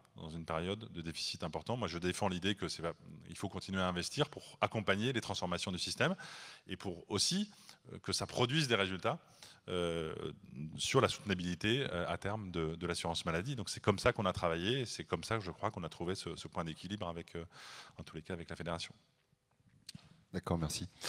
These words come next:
Speaker 2: Alors, au, au chapitre des revalorisations figure notamment celle concernant les gardes, euh, les trod, angine et cystite,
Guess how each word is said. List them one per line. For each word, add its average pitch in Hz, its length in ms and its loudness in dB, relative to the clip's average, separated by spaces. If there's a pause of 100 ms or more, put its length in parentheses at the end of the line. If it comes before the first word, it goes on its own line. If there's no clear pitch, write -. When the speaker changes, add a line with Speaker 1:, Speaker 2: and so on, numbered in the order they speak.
(260)
Speaker 2:
Alors, 92 220 2
au, 107 160 -2
au 104 140 2
chapitre - 540 6
des 95 200 10
revalorisations 92 960 8
figure 104 320 2
notamment 104 360 4
celle 107 220 4
concernant 92 560 2
les 90 100 0
gardes, 98 400 0 (720)
euh, 85 160 8
les 82 120 6
trod, 98 300 2
angine 90 260 2
et 87 60 0
cystite, - 520 -2